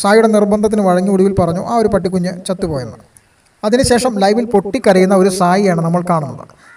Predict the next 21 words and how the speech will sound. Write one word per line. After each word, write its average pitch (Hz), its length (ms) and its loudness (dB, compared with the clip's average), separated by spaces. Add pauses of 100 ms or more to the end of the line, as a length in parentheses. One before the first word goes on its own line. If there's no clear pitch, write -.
(100)
സായി 254 160 4
ബിഗ് 233 140 -2
ബോസ് 254 180 4
ഹൗസിലേക്ക് 247 340 4
വരുമ്പോൾ 214 420 2
ഇങ്ങനെ 247 180 -2
അവിടെ 240 140 4
പറയുന്നുണ്ട്, 180 460 0 (640)
"സായി 220 260 4
കൃഷ്ണ 254 280 -2
എന്ന 240 160 0
വ്യക്തി 208 200 0
ഇതിനകത്ത് 208 260 0
ഒരിക്കലും 185 320 0
കരയില്ല. 165 380 -6 (360)
അങ്ങനെ 208 280 0
ഒരു 220 120 4
ദിവസമെങ്കിലും 214 580 2
ഞാൻ 185 240 -2
കരയേണ്ടി 196 300 2
വന്നാൽ 180 220 -2